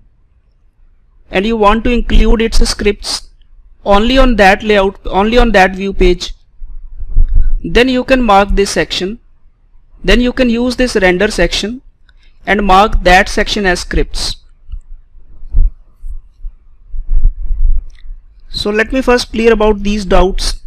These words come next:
Consider this screen. Suppose you have a view, and on this view I am using a plugin,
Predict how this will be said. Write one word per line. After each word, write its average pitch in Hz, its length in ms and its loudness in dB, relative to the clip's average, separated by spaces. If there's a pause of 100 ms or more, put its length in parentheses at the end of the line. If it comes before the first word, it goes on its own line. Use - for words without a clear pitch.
(2000)
Consider 208 460 0
this 220 220 -2
screen. 190 420 -6 (2250)
Suppose 247 520 0
you 247 140 -2
have 233 180 0
a 226 120 -2
view, 185 360 -6 (2750)
and 220 200 2 (100)
on 233 300 2
this 277 220 0
view 226 260 4
I 233 80 4
am 233 100 2
using 208 380 6
a 190 60 4
plugin, 143 580 4